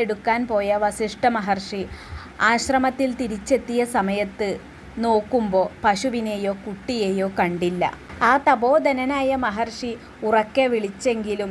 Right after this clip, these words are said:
നന്ദിനി പശു വ-, വന്നില്ല. ഉടനെ വസിഷ്ഠ മഹർഷിക്ക് തൻ്റെ ദിവ്യ ചക്ഷുസ്സുകൊണ്ട് മുനി അറിഞ്ഞു. പശുവിനെ വസുക്കൾ കൊണ്ടുപോയതാണെന്ന് മനസ്സിലാക്കിയ മഹർഷിക്ക് കോപം ഇരട്ടിച്ചു.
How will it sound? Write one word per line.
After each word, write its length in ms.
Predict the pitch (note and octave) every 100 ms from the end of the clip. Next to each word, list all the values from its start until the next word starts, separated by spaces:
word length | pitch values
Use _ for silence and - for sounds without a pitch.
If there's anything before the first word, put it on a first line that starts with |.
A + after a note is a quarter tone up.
| G3+
നന്ദിനി 400 | G#3 G3 A3 A#3+ A#3+
പശു 260 | G#3 G#3+ G3+ G3
വ-, 100 | G3+
വന്നില്ല. 460 | G#3 G3+ G#3 G3+ G3 F3 - - - - -
ഉടനെ 300 | B3 B3+ C4+ D4 C4+
വസിഷ്ഠ 400 | A3 B3 - D4 C4+
മഹർഷിക്ക് 560 | A3 A3 - A3 A3+ G#3 -
തൻ്റെ 280 | G#3+ G#3+ G#3+ G3
ദിവ്യ 260 | G#3+ F#3+ A#3+ A#3+
ചക്ഷുസ്സുകൊണ്ട് 800 | G3 - A#3 C4 B3 G#3+ G3+ G3+ G#3
മുനി 280 | G#3 G3+ A#3 F#3+
അറിഞ്ഞു. 360 | F#3+ F#3 F3+ - - - - - A#3+
പശുവിനെ 480 | A#3 C#4 C4 C4+ C4+
വസുക്കൾ 440 | A3+ G#3+ A#3 B3+ B3+ B3+
കൊണ്ടുപോയതാണെന്ന് 1120 | G#3+ G#3 B3 A#3+ G#3 G#3+ G#3+ G#3 G#3 G#3 A3 A3+
മനസ്സിലാക്കിയ 800 | G3 G3 A#3 A3 G3 G3 G#3 G3+
മഹർഷിക്ക് 680 | G3 F#3 F#3+ F#3+ G3+ G3 F#3+ F#3+
കോപം 360 | G3 F#3+ F#3+ G3 - G#3
ഇരട്ടിച്ചു. 580 | F3+ F3+ G#3 G3 F#3